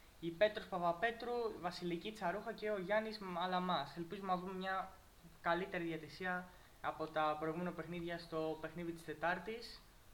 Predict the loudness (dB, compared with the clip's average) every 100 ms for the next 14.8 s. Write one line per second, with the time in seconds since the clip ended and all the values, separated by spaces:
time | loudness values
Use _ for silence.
0 | -20 -12 0 2 4 2 2 2 6 8
1 | 8 4 2 2 0 -2 -6 -4 -4 -2
2 | 2 2 2 -2 -4 -4 -4 -4 2 6
3 | 6 4 4 2 2 -4 -4 -4 -4 -4
4 | -2 -2 0 0 0 0 0 0 -8 -18
5 | -10 2 2 2 -2 0 0 -2 -6 -4
6 | -2 -2 -2 -6 -6 0 2 2 -2 -14
7 | -8 -8 -4 0 0 2 0 -2 -16 -10
8 | -10 -8 -8 -4 0 6 8 8 6 8
9 | 6 4 -4 -8 -18 -20 -20 -20 -20 -18
10 | -2 0 4 4 4 6 8 8 6 6
11 | 4 6 6 4 -4 -4 -6 -4 -2 0
12 | 4 4 4 6 6 4 -2 -2 0 -2
13 | 0 -2 -2 -2 -2 -2 -2 -2 -2 0
14 | 0 0 -2 -2 -2 0 0 0